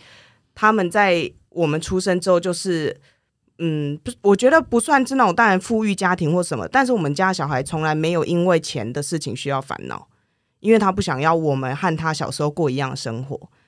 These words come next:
所以我觉得这是我很幸运的地方。而且很多人会觉得，哦，像我这样子的小孩子，可能爸妈就是一些什么教授啊，或者是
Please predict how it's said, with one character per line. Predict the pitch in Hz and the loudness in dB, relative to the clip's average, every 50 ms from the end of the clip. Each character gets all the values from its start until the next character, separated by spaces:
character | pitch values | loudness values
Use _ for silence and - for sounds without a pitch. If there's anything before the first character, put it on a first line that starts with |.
| _ _ _ _ | _ _ _ _
所 | - 196 208 | 0 4 6
以 | |
我 | 220 208 170 | 6 6 6
觉 | - 180 | 4 4
得 | 175 175 | 4 4
这 | 220 214 | 4 2
是 | 202 220 | 2 2
我 | 180 151 | 2 2
很 | 151 160 143 127 | 0 -2 -4 -4
幸 | - - 170 165 | -4 -2 -2 -2
运 | 151 | -2
的 | 127 | -2
地 | - 160 143 | -2 -4 -4
方。 | 147 143 127 | -2 0 0
而 | 196 | 2
且 | 220 262 240 | 2 2 2
很 | 180 156 | 2 2
多 | - 226 240 | 4 4 4
人 | 180 180 | 4 4
会 | 208 220 | 4 2
觉 | 208 - 170 143 139 | 2 2 0 0 0
得， | 143 139 135 135 143 - - - - - - - - _ | 0 0 0 -2 -4 -8 -16 -20 -20 -20 -20 -20 -2 _
哦， | 294 302 320 320 320 330 | 4 6 6 6 4 2
像 | 330 - 349 320 277 226 | 0 0 0 0 2 4
我 | 175 156 147 | 4 4 2
这 | 147 240 233 | 2 2 0
样 | 226 214 | 0 2
子 | 185 170 | 0 0
的 | 156 | 0
小 | 156 175 147 | 0 0 0
孩 | 156 143 143 | 0 0 0
子， | 151 165 165 160 147 | 0 0 -2 -2 0
可 | - 165 | 2 0
能 | 165 180 | 0 2
爸 | - 262 233 214 208 | 2 2 2 2 2
妈 | 208 208 202 202 208 | 2 2 0 0 0
就 | 220 208 | 0 -2
是 | 202 220 220 | -2 -2 -4
一 | 208 | -2
些 | 196 220 202 190 | -2 -2 -2 -2
什 | 180 147 | -2 -2
么 | 139 | -2
教 | 143 - 220 185 160 160 | -2 0 2 2 2 2
授 | 160 - - 208 175 156 | 0 0 0 2 2 2
啊， | 147 147 139 139 139 | 2 2 2 2 2
或 | 147 170 180 | 2 0 0
者 | 156 147 | -2 -2
是 | 143 143 175 165 151 135 - | -4 -4 -4 -4 -2 -4 -6